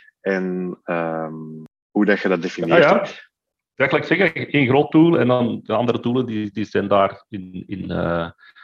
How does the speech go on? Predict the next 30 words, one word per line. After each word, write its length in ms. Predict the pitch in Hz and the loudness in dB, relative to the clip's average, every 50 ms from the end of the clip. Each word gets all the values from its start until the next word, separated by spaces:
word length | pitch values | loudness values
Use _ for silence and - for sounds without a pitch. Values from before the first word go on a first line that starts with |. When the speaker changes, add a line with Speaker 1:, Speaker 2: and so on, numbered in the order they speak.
| - - _ | -20 -18 _
Speaker 2:
onderdeel 480 | - - - 90 113 117 147 143 117 - | -4 -2 0 0 0 2 2 2 2 2
van. 360 | 104 92 87 87 92 - _ _ | 0 0 -2 -4 -10 -16 _ _
Die 100 | - 101 | -14 -6
gaan 140 | 90 101 95 | -2 -2 -2
Speaker 1:
Ja. 60 | 95 | 0
Speaker 2:
dezelfde 320 | 98 104 104 95 92 90 85 | 2 2 2 2 2 0 -4
richting 380 | - - - - 131 135 127 | -6 -10 -12 -12 -10 -8 -6
uit. 280 | 113 101 - - - - - - - - - - - - | -6 -8 -10 -12 -18 -18 -16 -14 -12 -12 -12 -12 -12 -10
Speaker 1:
Ik 80 | - - | -2 0
kan 100 | - 120 | 2 2
nog 100 | - - | 2 0
één, 280 | - - 151 156 151 | 0 2 2 2 4
één 240 | - 139 143 143 127 | 4 2 2 2 2
even, 400 | 139 135 - 135 117 110 - - | -2 0 2 4 4 4 2 0
eh, 120 | - 110 104 | -4 -4 -2
zijvraag 540 | 98 - 110 120 131 - 143 135 131 135 - | 0 2 4 4 4 4 2 0 -2 -2 -4
stellen 300 | - - 135 139 135 110 | -2 0 0 0 0 0
voordat 240 | 117 110 110 107 | 0 2 2 4
we 60 | 104 98 | 4 2
een 80 | 98 | 2
beetje 180 | 101 - - - | -2 -6 -10 -12
teruggaan 280 | - - - - 113 | -18 -8 -2 0 0
naar 120 | 107 101 95 | 2 0 0
het, 120 | 95 - | -2 -6
het 200 | - 90 - - | -10 -16 -16 -14
verhaal 360 | - - 92 92 95 101 104 | -10 -4 0 2 2 2 2
van, 220 | 98 107 95 92 90 | 2 0 -2 -2 -2
eh, 100 | 90 87 | -2 -2
van 160 | 92 92 87 | -4 -4 -4
daarnet. 420 | 85 82 85 98 131 - - - | -4 -4 -4 -4 -6 -6 -10 -14